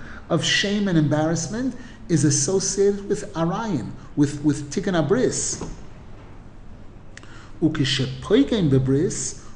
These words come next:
הוא מסלק הבושה מעל פניו. And when a person commits sins of pigam abris, the person removes that shame and embarrassment from their face.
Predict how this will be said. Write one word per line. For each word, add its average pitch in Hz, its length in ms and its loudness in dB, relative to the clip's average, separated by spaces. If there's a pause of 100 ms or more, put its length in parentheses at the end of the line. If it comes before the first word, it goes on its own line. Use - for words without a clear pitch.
(160)
הוא 147 100 2
מסלק 185 840 0
הבושה 170 520 -4
מעל 165 300 2 (100)
פניו. 156 320 -4 (480)
And 143 120 2
when 131 100 6
a 131 40 4
person 170 420 2
commits 147 420 -2
sins 202 540 0
of 135 80 0
pigam 160 440 -2
abris, 151 600 -2 (240)
the 143 60 2
person 190 500 2
removes 151 960 4 (180)
that 170 420 0
shame 185 720 0 (100)
and 151 120 2
embarrassment 143 800 0
from 151 280 0
their 139 140 4
face. - 720 0